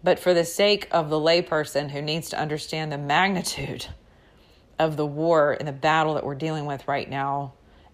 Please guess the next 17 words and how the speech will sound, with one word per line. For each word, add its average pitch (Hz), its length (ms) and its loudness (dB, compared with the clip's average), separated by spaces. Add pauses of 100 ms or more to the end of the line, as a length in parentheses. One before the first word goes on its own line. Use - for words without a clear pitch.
as 147 420 2 (680)
truth 170 380 0 (140)
speakers 180 760 -2 (100)
and 143 180 -6
seekers, - 760 -6 (1160)
I 160 120 0
have 175 400 4
to 175 80 -4
make 160 220 -2
that - 160 0
correlation. 143 760 -2 (1400)
Because 170 460 2
people 196 380 0
use 175 320 0
stupid, 220 760 4 (360)
ignorant, 180 580 2
ridiculous 175 1040 2